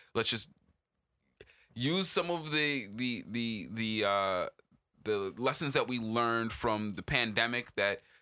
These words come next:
evidently is still going on, and, and move forward understanding how to,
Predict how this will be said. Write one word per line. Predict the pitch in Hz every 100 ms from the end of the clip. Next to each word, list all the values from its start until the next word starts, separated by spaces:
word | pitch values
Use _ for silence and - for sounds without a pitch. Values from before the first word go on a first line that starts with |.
| _
evidently | - 113 117 110 110 104
is | -
still | - - 139 151
going | 110 95 95
on, | 90 90 110 123 _ _ _ -
and, | 147 151 -
and | 127 143 147 135 - _ _
move | 123 151 175
forward | - 160 175 151 143 131 - -
understanding | 139 143 139 160 165 156 147
how | 143 139
to, | - 139 135 127 98